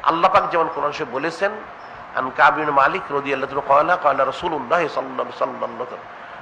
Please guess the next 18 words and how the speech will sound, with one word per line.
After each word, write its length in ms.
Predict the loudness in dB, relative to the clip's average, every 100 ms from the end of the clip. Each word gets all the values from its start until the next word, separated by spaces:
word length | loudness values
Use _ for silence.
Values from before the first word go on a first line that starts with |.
| -8
"মান 340 | 4 4 4 2
তাআল্লামাল 580 | 4 4 2 2 2 0
ইলমা 400 | -2 -2 -2 -2
লিউজারিয়া 720 | -4 -8 0 4 6 4 0
বিহিল 300 | -4 -8 -6
উলামা", 600 | -6 0 2 4 2 2 -2 -8 -14 -16 -16 -16 -16 -10 2
যারা 140 | 4
ইলম 340 | 6 4 6 6
অর্জন 280 | 6 2
করে 220 | 4 4 6
আলেমদের 420 | 6 4 2 0
সাথে 380 | 0 -2 -2 -4 -12 -16 -18 -18 -16 -16 -18 -18 -16 -14 0 2 4 2 2
এই 80 | -4
সমস্ত 280 | -2 -2 -4
বিষয়ে 400 | -4 2 4 4 -2 -12 -14 -16 -16 -16 -16 0 4 6 6 6 2 -4 2
বাকবিতণ্ডা 1120 | 2 2 0 0 2 -2 0 2 4 4 2 4
করার 260 | 4 4
জন্য 380 | 0 -2 -2